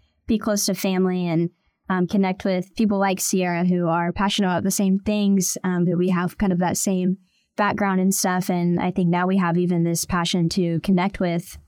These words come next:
not just, like, youth, but, like, you know, kids in general, as we have athletes who are wanting to compete at the high level like that and knowing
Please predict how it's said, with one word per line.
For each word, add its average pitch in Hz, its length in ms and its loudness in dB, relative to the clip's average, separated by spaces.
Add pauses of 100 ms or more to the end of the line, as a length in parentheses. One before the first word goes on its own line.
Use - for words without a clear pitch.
(120)
not 320 120 2
just, 233 200 0
like, 175 180 -2
youth, 240 300 2
but, 175 180 0
like, - 340 -2 (320)
you 190 120 0
know, 175 140 0
kids 220 260 -2
in 185 120 2
general, 180 460 0
as 170 240 -2
we 175 140 0
have 170 180 0
athletes 170 540 -2
who 180 180 -2
are 165 240 0
wanting 175 280 0
to 170 60 0
compete 170 380 0
at 170 140 -2
the 175 80 0
high 165 200 0
level 165 400 -2
like 165 280 -4
that 170 240 0
and 180 100 4
knowing 170 320 0